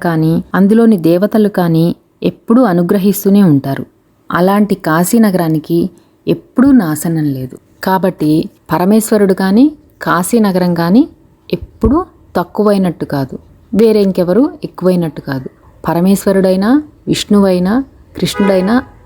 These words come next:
అందరూ ఒకటే. అంతా ఆ పరబ్రహ్మయే.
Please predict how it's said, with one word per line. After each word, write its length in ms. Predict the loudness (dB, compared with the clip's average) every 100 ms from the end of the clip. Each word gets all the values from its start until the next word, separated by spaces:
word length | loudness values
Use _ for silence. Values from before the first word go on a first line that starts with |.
| -8 0
అందరూ 400 | 2 4 4 2 0
ఒకటే. 280 | -2 -6 -8 -8 _ -14 -4
అంతా 340 | -2 -2 0 -2 -2 -14 _ -4
ఆ 20 | -4 -4
పరబ్రహ్మయే. 720 | -4 -4 -2 -4 -6 -8